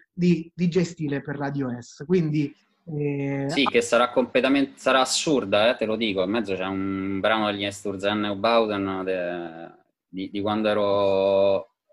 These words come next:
Speaker 2: andavo a scuola e c'avevo la mia ragazzetta punk che me li aveva fatti conoscere, che anche lì mi hanno deviato un bel po'. Però è stato un momento di studio quello, eh, perché pensavo che gli Scratch erano un rumore e loro erano molto bravi col rumore, quindi stavo lì e studiavo, cercavo di capire come loro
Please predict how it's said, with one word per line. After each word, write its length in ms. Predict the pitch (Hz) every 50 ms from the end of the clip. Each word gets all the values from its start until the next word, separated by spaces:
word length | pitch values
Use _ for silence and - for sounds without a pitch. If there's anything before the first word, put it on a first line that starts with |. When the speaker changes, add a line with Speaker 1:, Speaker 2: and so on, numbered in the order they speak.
| _ _ -
Speaker 2:
andavo 380 | 95 98 95 98 101 101 104
a 40 | 107
scuola 400 | 104 - - 120 113 110 104 98
e 40 | 98
c'avevo 240 | 95 - 90 92 92
la 140 | 90 90 87
mia 160 | 87 90 90
ragazzetta 540 | 87 92 90 90 - - 92 90 - - 90
punk 380 | 87 90 90 90 90 - -
che 100 | 90 85
me 120 | 82 82 80
li 60 | 78
aveva 180 | 78 80 80 -
fatti 440 | - 80 - _ - 82 82 82 80
conoscere, 640 | - 90 85 82 80 - - - - - - - -
che 200 | _ - - - _ _ _ _ _ _ _ _ -
anche 280 | 87 90 - - 92
lì 180 | 92 90 95 95
mi 100 | 87 85
hanno 180 | 82 82 82 85
deviato 360 | 90 90 92 95 92 90 92
un 120 | 90 90
bel 220 | 87 90 92 - _
po'. 240 | _ - 76 - - _ _ _ _ _ _ _ _
Però 140 | - 123 143
è 40 | 131
stato 180 | - 113 104
un 80 | 107 107
momento 320 | 110 117 120 120 117 -
di 100 | 107 110
studio 460 | 104 - - - 127 107 87 87 87 85
quello, 380 | 90 82 73 76 80 85 92
eh, 100 | 101 101 -
perché 320 | - 80 _ - 92 90
pensavo 340 | - 92 87 - 98 95 98
che 140 | 101 101 98
gli 120 | 98 101
Scratch 360 | 98 - - 113 113 - -
erano 220 | 110 101 101 101 104
un 80 | 107
rumore 560 | 104 107 113 117 120 123 127 127 123 117 110
e 60 | 104 98
loro 200 | 101 104 101 92
erano 220 | 87 90 92 95
molto 300 | 98 101 98 - - 98
bravi 240 | 98 104 101 101 101
col 120 | 104 104
rumore, 320 | 101 107 104 107 104 87 85
quindi 220 | 92 95 87 82
stavo 240 | - - - 85 90
lì 140 | 90 98 92
e 60 | 80
studiavo, 480 | - - - 92 92 104 107 101 92
cercavo 320 | 87 - 85 - - 85 85
di 80 | 85
capire 260 | 82 87 82 90 90 87
come 180 | 90 90 95
loro 340 | 92 95 95 92 92 87 _